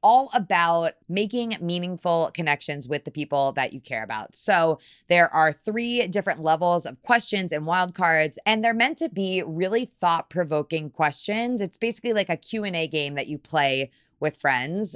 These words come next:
and it's a lot of fun. I highly recommend playing this game with your best friends,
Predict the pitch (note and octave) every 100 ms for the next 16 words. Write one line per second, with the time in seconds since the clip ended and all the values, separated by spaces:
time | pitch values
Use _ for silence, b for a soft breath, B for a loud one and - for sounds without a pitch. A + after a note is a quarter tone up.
0 | - E3 D#3+ D#3+ D#3 - E3+ G#3+ G3+ F#3
1 | E3 - C3+ C#3 E3+ D#3+ D3+ - G3+ A#3+
2 | B3+ G#3 F3 D3+ C#3+ D3 D3 B B -
3 | F3 E3 D#3+ - E3 D#3+ D#3 C#3 D3+ D3
4 | C#3+ F3 G3+ - - C3 A#2 C3+ D#3+